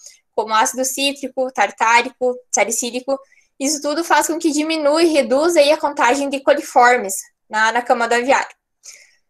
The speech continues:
Oito vírgula cinco por cento de sal na alimentação previne o crescimento, mas não inativa.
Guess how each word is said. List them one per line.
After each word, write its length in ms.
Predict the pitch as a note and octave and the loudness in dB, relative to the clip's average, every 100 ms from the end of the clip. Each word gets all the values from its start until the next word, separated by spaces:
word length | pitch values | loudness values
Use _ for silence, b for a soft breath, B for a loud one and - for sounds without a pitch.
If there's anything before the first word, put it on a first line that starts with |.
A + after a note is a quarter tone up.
| _ _ | _ _
Oito 320 | - D#4 F#4+ | 2 2 2
vírgula 260 | E4+ E4 E4+ | -2 0 0
cinco 240 | F4 E4+ | -2 -6
por 140 | E4 E4 | -4 -4
cento 340 | - C4+ C#4+ | -2 -4 -6
de 100 | C4 | -8
sal 340 | D4 C4 B3 B3+ | -2 2 2 4
na 80 | |
alimentação 840 | B3 C4 C4 C4 C4 - B3 C#4+ E4 | 0 0 0 2 0 2 2 2 -2
previne 500 | - D4 C4+ A#3+ D4+ | -6 -4 -4 -6 -6
o 60 | E4+ | -4
crescimento, 840 | F4+ E4 D#4 C4 B3 D4+ F#4 F#4 - _ _ | -2 -2 -4 -4 -4 -4 -4 -4 -6 _ _
mas 300 | B3+ C4 D4 | 0 2 2
não 260 | C4 B3+ | 2 4
inativa. 600 | B3+ C#4 - B3+ G3 F#3+ | 4 0 -2 -6 -8 -12